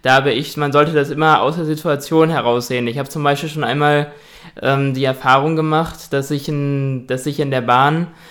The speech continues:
ähm, eine blinde Frau darüber beschwert hat, dass man ihr helfen wollte, weil sie das ja alleine kann. Das war natürlich nur nett gemeint,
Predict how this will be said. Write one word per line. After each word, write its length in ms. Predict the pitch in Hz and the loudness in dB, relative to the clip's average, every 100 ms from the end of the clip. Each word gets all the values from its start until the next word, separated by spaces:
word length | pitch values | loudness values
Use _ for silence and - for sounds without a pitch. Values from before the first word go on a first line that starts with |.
| - - - - | -20 -20 -18 -2
ähm, 440 | 127 131 135 131 | 0 2 0 -2
eine 240 | - 123 135 | -2 -2 0
blinde 300 | 135 151 151 | 0 0 0
Frau 460 | - 135 147 165 165 | 0 2 4 4 2
darüber 360 | 156 139 143 | 0 2 0
beschwert 520 | 143 139 147 135 151 | 0 -4 0 2 2
hat, 320 | 180 156 156 - | 2 0 0 -4
dass 160 | 147 | -4
man 100 | 160 | -2
ihr 80 | 147 | 0
helfen 380 | 139 165 165 143 | 4 4 2 -2
wollte, 540 | 127 131 131 175 165 139 | 2 2 2 2 2 2
weil 100 | 135 | 0
sie 100 | 139 | 0
das 200 | 139 151 | 0 0
ja 140 | 143 | 2
alleine 380 | 131 139 135 123 | 4 4 4 0
kann. 380 | 131 120 110 - | -2 -2 -4 -8
Das 180 | - 131 | -8 -2
war 120 | 143 | 2
natürlich 400 | 156 160 165 160 | 2 0 -2 -4
nur 160 | 170 151 | -2 -2
nett 260 | 151 151 - | -2 -2 -4
gemeint, 600 | 139 127 147 185 196 | 0 2 2 0 -2